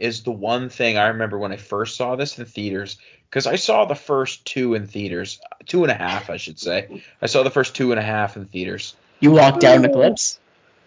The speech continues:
Speaker 1: When I walked out of the third one, th-, three men in trench coats walked in halfway through the movie. So I saw that and said,
Speaker 2: Right.
Speaker 1: "Fuck that." So I left.
Speaker 2: I forgot you thought that the movie theater was gonna get shot up.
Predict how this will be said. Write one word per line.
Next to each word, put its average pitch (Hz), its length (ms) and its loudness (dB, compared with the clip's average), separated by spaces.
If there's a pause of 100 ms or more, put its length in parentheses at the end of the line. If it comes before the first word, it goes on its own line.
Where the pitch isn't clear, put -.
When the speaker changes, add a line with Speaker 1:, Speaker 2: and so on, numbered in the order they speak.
(1040)
Speaker 1:
When 123 180 2
I 156 140 4
walked 165 340 0
out 127 160 4
of 113 60 -4
the 110 80 -2
third 104 380 0
one, 95 220 -4
th-, - 140 -20 (380)
three 160 340 -2
men 131 220 2
in 110 120 0
trench 110 420 -2
coats 101 300 -2
walked 98 320 0
in 101 140 -6
halfway 104 540 -4
through 104 220 -8
the 98 80 -10
movie. 95 460 -10 (760)
So 110 180 0
I 156 140 6
saw 139 340 4
that 110 220 4
and 107 120 -10
said, 101 320 -6 (140)
Speaker 2:
Right. 113 260 8
Speaker 1:
"Fuck 120 240 -2 (120)
that." 101 340 -4
So 113 180 -4
I 120 160 4
left. 107 640 -4 (160)
Speaker 2:
I 143 40 -6
forgot 143 300 4
you 139 80 6
thought 135 340 6
that 131 140 -2
the 143 80 -4
movie 139 340 0
theater 131 200 -4
was 123 80 -4
gonna 127 140 -4
get 113 160 -4
shot 113 340 -4
up. 113 240 -4